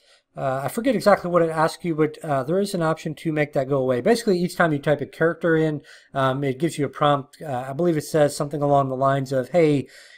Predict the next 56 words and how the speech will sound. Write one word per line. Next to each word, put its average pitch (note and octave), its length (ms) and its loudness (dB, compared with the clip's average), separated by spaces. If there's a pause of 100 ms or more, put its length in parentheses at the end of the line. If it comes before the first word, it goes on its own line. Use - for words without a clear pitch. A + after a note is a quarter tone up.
(100)
you D3 120 -6
know, C3+ 260 2
just D3+ 220 -6
so E3 80 0
you D3+ 160 2
know, D#3+ 180 4
you're D3 140 4
modifying C#3 520 2
data," C3 400 0
you A2+ 120 -8
know, A2+ 200 -4 (300)
um, A#2 320 -4
or C3 180 2
"This C#3 200 -2
might C#3+ 160 2
change D3 240 -2
the D3+ 80 -2
hex D#3+ 280 0
values," G#2+ 460 -6
or B2 60 -6
"It A#2 60 -8
might B2+ 160 -6
change C#3 200 -2
the C#3 60 -10
file C#3 280 0
size." G2+ 380 -12 (300)
Um, D3 120 2
there's D#3+ 120 -2
some C4 160 2
type G#3+ 140 2
of E3+ 180 -8
error E3+ 160 4
message D#3+ 300 -4
prompt D3+ 260 0
it B2 100 -8
gives F#3 220 0
you. F#3+ 200 2 (300)
Um, C#3 240 -2
again, D#3 320 4
I D#3+ 80 6
forget D#3 420 2
what D3 280 2
it C3 120 -4
is E3 320 -2
'cause C#3+ 200 -2
I, C3 340 2
I C3 160 -6
have C#3 260 0
it, - 280 -6
uh, C3 160 -6
blocked C3 400 2 (100)
on C3+ 160 -2
my C3 400 0
particular F#3 320 0
virtual E3+ 320 2
machine. E3 480 -2